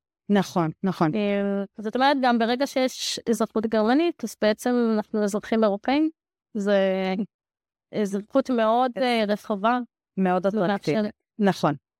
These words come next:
Speaker 1: אזרחות אירופאית לכל דבר זה
Speaker 2: זה האיחוד האירופי.
Speaker 1: נכון.
Speaker 2: אה, אוקיי, אז אנחנו מדברים על אזרחות, אה, גרמנית, דיברנו עכשיו על ה-, על היתרונות של אזרחות גרמנית. אמ, אה, אני מדבר-,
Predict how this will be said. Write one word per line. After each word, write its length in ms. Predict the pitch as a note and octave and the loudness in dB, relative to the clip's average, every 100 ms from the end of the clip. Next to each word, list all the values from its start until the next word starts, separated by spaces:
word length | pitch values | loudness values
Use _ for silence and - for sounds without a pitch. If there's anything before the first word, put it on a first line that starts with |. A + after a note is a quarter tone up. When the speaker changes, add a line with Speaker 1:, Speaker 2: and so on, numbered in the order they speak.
| _ _ _ _ _ _ - | _ _ _ _ _ _ -4
Speaker 1:
אזרחות 360 | G3 - B3+ | -2 0 0
אירופאית 380 | G#3+ G3 A#3 A#3 | 0 0 0 -2
לכל 200 | F3 F#3 | -2 -2
דבר 240 | F#3 F#3 F#3+ | -2 0 -2
זה 100 | G#3+ | -2
Speaker 2:
זה 40 | |
האיחוד 300 | A3 - C#4 | -4 -2 0
האירופי. 460 | C4+ B3 A3 - - | 2 2 -2 -8 -14
Speaker 1:
נכון. 160 | - D#3+ - _ _ _ _ _ - | -8 -8 -8 _ _ _ _ _ -6
Speaker 2:
אה, 640 | A#3 G#3+ G#3+ A3 G#3+ G#3 | -2 0 0 -2 0 -2
אוקיי, 400 | G#3+ C4+ E4 A#3 | 0 0 2 2
אז 140 | A3+ A3 | 0 -2
אנחנו 1040 | A3 - A3 G#3+ G#3 G3+ G3+ G3 G3 G#3+ _ - | -4 -2 -2 2 2 4 2 2 0 -6 _ -6
מדברים 520 | A3 G3+ G#3 G#3+ D#4 | -4 -2 -2 2 2
על 220 | F4+ C#4+ | 4 2
אזרחות, 480 | A3+ A3+ G#3+ B3 A3+ | 0 -4 -8 -8 -4
אה, 180 | B3+ A#3+ | 0 0
גרמנית, 460 | A3 G#3 G#3 C4 C#4 | 0 0 0 0 0
דיברנו 360 | G#3+ A3+ A#3+ | 2 0 0
עכשיו 340 | A3+ - A3 B3 | -4 -4 -2 0
על 100 | A#3+ | 2
ה-, 240 | G3+ F#3+ | 2 0
על 120 | G3+ | 0
היתרונות 680 | G3 F#3+ - G#3 G#3 C#4 C#4+ | 0 -2 -4 -2 2 2 2
של 100 | D4+ | 2
אזרחות 440 | C4 C4 - C4 | 2 0 -2 -2
גרמנית. 720 | A#3 B3 A#3+ A#3 A#3 A3+ - _ _ _ _ _ - | 0 0 2 2 0 -4 -10 _ _ _ _ _ -4
אמ, 320 | A#3 A#3 A#3+ A#3+ C4 - C4 | 0 2 2 0 -4 -6 -2
אה, 160 | A3+ - - | 0 0 -2
אני 180 | A#3+ A#3 | 0 2
מדבר-, 280 | A3+ A3 | 2 0